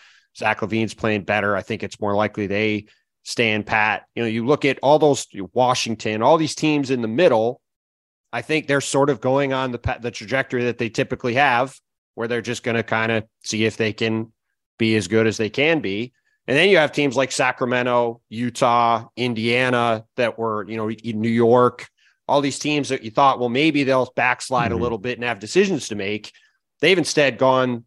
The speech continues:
Speaker 1: the other way and shot up the standings.
Speaker 2: Well, we
Speaker 1: You
Speaker 2: thought
Speaker 1: know?
Speaker 2: Utah was,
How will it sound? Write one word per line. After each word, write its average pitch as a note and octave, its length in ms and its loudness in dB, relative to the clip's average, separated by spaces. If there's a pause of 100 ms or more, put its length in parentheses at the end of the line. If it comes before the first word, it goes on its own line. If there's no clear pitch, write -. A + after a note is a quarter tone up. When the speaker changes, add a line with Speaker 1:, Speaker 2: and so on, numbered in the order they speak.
(120)
Speaker 1:
the A#2 140 0
other F3+ 180 6
way A2+ 220 0
and A#2+ 120 -6
shot C3+ 260 0
up F3 160 0
the B2+ 60 -8
standings. F2+ 580 -10
Speaker 2:
Well, C3+ 180 6
we D#3 100 10
Speaker 1:
You F3 80 -6
Speaker 2:
thought - 140 6
Speaker 1:
know? G#2+ 60 0
Speaker 2:
Utah A#2 360 2
was, G2 160 -2